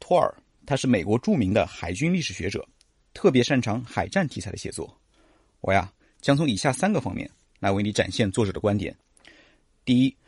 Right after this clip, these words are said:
美国建立海军的时候啊，经历了怎样的争论？第二，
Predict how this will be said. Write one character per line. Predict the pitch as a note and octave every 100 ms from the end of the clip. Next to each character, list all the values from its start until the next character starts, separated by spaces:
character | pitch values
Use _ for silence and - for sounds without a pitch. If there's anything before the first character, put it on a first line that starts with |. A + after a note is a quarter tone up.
| - -
美 | - C#3+ D3
国 | E3
建 | - G#3+
立 | E3+
海 | -
军 | E2+ C3+
的 |
时 | B2
候 | G2 B2+
啊， | - - _ _
经 | - C#3
历 | C3+
了 | A2+
怎 | - F2
样 | G#2+ E3
的 | F#2+
争 | B2
论？ | C#3+ - _ _ _ _ _ - _ _ _ -
第 | A2
二， | G#2